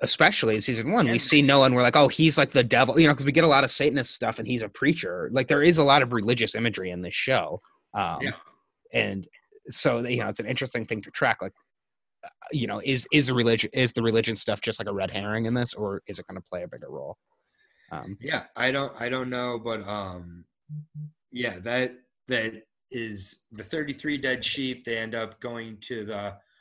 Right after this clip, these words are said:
Speaker 2: autopsy or the, the coroner. It's
Speaker 1: Mm-hmm.
Speaker 2: kind of a similar thing to where they discover that all of their ear canals are blown out.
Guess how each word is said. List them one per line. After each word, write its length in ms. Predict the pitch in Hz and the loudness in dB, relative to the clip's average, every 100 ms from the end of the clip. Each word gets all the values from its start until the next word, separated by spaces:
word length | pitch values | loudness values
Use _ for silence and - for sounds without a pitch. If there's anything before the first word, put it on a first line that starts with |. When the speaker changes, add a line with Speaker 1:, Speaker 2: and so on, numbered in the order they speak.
| _ | _
Speaker 2:
autopsy 960 | 135 147 151 135 135 131 - 131 127 123 _ _ 120 | 0 0 0 -4 -2 -4 -6 -6 -6 -8 _ _ -12
or 320 | 110 104 95 _ - | -10 -10 -14 _ -14
the, 160 | 104 101 | -12 -10
the 100 | 110 | -12
coroner. 500 | 98 135 131 127 127 _ _ _ _ | -10 -10 -8 -8 -10 _ _ _ _
It's 180 | 208 156 | -2 0
Speaker 1:
Mm-hmm. 140 | 139 | 0
Speaker 2:
kind 200 | 143 127 | -2 -4
of 80 | 113 | -6
a 60 | 110 | -10
similar 480 | - - 135 135 123 | -10 -10 -10 -8 -10
thing 640 | - 135 123 117 113 123 123 _ | -10 -10 -10 -12 -14 -18 -20 _
to 160 | - 110 | -12 -8
where 220 | 110 110 | -8 -8
they 180 | 104 104 | -8 -8
discover 640 | 101 - 117 110 113 110 | -8 -8 -6 -6 -6 -8
that 260 | 107 104 101 | -8 -10 -10
all 200 | 107 113 | -8 -8
of 80 | 107 | -8
their 120 | 110 104 | -8 -8
ear 160 | 120 | -8
canals 400 | 104 123 117 110 | -10 -10 -10 -10
are 60 | 117 | -12
blown 320 | 104 110 110 | -12 -12 -10
out. 300 | 110 110 110 | -10 -10 -10